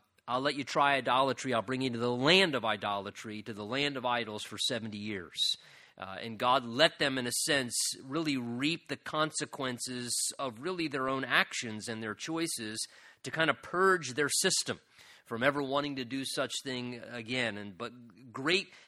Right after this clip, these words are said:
defeat and really great destruction came, and it seems that Psalm seventy-nine has that as the setting. The setting really being the invasion of Jerusalem by the Babylonians, the destruction of the city and the temple, which took place around five eighty-six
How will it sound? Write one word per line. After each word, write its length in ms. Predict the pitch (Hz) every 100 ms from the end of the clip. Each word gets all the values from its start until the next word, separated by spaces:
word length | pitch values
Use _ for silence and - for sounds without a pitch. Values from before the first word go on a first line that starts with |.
| -
defeat 540 | 131 131 190 202 220 -
and 160 | 143
really 220 | 170 247
great 400 | 135 160 165 -
destruction 680 | 131 127 - 170 170 - 127
came, 300 | 120 175 156
and 80 | 139
it 80 | 139
seems 380 | - 196 196 156
that 160 | 139
Psalm 380 | - 175 170 175
seventy-nine 600 | - 165 156 151 156 143
has 340 | 127 151 156 117
that 240 | 147 143
as 100 | 123 -
the 60 |
setting. 460 | 120 - 160 123 92 - - - - -
The 100 | 123
setting 500 | - 165 160 156 147
really 340 | 151 147 143
being 480 | 113 147 151 147 135
the 140 | 123
invasion 580 | 120 135 143 151 131 139
of 160 | 151 135
Jerusalem 600 | 147 147 147 - 147 127
by 160 | 135
the 100 | 135
Babylonians, 840 | 127 135 131 127 131 131 127 127 110
the 120 | 117
destruction 580 | 110 - 127 123 - 120
of 100 | 101
the 100 | 107
city 460 | - 143 127 123 - - - -
and 140 | 120
the 40 | 113
temple, 400 | - 123 113 120
which 220 | 113 -
took 220 | 120 -
place 320 | 123 113 107
around 220 | 110 107 101
five 300 | 120 113 110 -
eighty-six 580 | 117 104 - 113 101